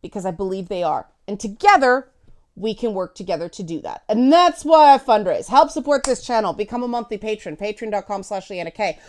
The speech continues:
or buy a one-time Leanna Care session for somebody who can use it but can't afford it, coffee dot com slash Leanna K, or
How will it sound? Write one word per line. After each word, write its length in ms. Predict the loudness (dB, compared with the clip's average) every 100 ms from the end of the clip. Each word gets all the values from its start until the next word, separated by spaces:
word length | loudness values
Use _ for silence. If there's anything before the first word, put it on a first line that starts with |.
| -20 -4
or 200 | 0 2
buy 400 | 4 6 6 6
a 60 | 2
one-time 440 | 2 -2 -4 -6
Leanna 180 | -6 -6
Care 200 | -4 -4
session 320 | -4 -8 -10
for 120 | -14
somebody 260 | -10 -8 -8
who 60 |
can 80 | -8
use 100 | -10
it 40 | -12
but 120 | -18
can't 280 | -12 -8 -8
afford 280 | -4 -4
it, 120 | -4 -4
coffee 260 | -6 -4
dot 180 | -6 -4
com 160 | -4 -4
slash 280 | -6 -6
Leanna 200 | -8 -8
K, 220 | -8 -10 4
or 240 | 4 4